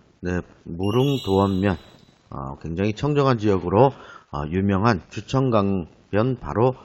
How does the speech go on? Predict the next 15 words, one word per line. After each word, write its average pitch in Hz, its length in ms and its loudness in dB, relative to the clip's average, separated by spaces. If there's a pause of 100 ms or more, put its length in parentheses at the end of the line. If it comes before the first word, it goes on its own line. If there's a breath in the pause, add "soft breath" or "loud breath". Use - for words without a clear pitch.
(200 loud breath)
아, 71 200 -10
옆에 87 280 0
위치한 95 520 -2
마을입니다. 92 580 -2 (480 loud breath)
아, 110 240 2
저희 139 220 0
주천강에서 127 680 0
약 90 200 -2
한 131 240 -2 (260)
이백오십 120 880 0
미터 117 260 -2
정도 98 340 -2
떨어진 120 420 -2
곳에 95 260 -2
있는, 90 300 0